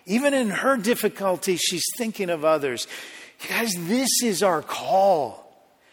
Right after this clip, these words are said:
This is, should be what defines us. That we too would have this mind of Christ, too thinking of others. That's what this is about.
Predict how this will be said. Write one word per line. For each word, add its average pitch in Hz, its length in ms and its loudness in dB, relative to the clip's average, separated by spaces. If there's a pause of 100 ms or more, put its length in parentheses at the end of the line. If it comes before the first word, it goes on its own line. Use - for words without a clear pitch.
(120)
This 233 260 2
is, 254 120 0
should 226 240 0
be 214 100 2
what 196 240 4
defines 165 800 0
us. 104 240 -4 (680)
That 208 140 2
we 226 360 0 (140)
too 269 280 4
would 175 220 6
have 156 300 2
this 151 200 2
mind 147 340 0
of 123 120 -4
Christ, 127 420 0 (320)
too 196 460 2 (120)
thinking 180 380 0
of 143 360 0
others. 120 580 -4 (880)
That's 202 440 4
what 156 280 2
this 143 200 -6
is 120 200 -10
about. 110 420 -4